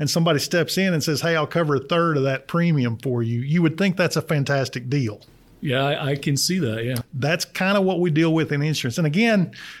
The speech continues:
Speaker 1: maybe we have less confidence in the actuarial fairness of those rates than we do in the efficiency of option prices, but it's the same idea. You, you've got an, you've got an instrument that's, that's priced awfully close to where the market should be,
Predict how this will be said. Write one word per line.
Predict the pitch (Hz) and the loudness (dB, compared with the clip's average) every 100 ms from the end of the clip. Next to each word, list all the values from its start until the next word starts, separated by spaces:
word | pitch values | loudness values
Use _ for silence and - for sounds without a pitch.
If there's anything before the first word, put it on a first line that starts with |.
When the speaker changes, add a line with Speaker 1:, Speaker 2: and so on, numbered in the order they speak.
| - | -2
Speaker 1:
maybe | 151 233 | 2 2
we | 247 233 | 2 2
have | 214 | 2
less | 180 190 190 | 2 2 2
confidence | - 202 190 190 190 | 2 2 2 0 0
in | 180 | 2
the | 170 | 2
actuarial | 175 - 175 180 180 147 | 2 2 2 2 2 0
fairness | - 170 180 190 175 - - - - | 0 0 2 2 2 0 -4 -8 -4
of | 170 151 | -2 0
those | 143 139 | 0 2
rates | 190 208 - | 2 2 0
than | 185 180 | 0 2
we | 165 | 2
do | 147 180 170 | 2 4 4
in | |
the | 160 | 2
efficiency | 147 - 175 - 147 151 | 2 2 0 0 -2 0
of | 135 | 0
option | 147 208 208 151 | 2 2 0 -2
prices, | 147 123 123 139 | 0 -2 -2 -2
but | 175 | 0
it's | 254 - | 0 0
the | 208 | -2
same | - 208 190 165 | 0 2 2 2
idea. | 143 180 135 117 | 2 2 0 -2
You, | 143 165 - | -4 -6 -4
you've | 139 131 | -4 -4
got | 143 175 247 | -2 0 2
an, | 247 202 | 0 0
you've | 170 170 | 0 0
got | 151 214 233 | 2 2 2
an | 202 | 2
instrument | 226 220 220 196 190 - | 2 0 2 2 0 -2
that's, | 180 - - - - - - - - | -2 -2 -6 -16 -20 -20 -20 -18 -4
that's | 180 180 | -2 -2
priced | - 285 262 | -2 -2 2
awfully | 240 240 240 | 2 2 0
close | - 233 220 | 0 0 0
to | 214 | 0
where | 220 | 2
the | 196 | 2
market | 202 220 160 | 2 0 -2
should | - 165 143 | -2 -2 0
be, | 214 254 156 156 151 | 2 2 2 -2 -4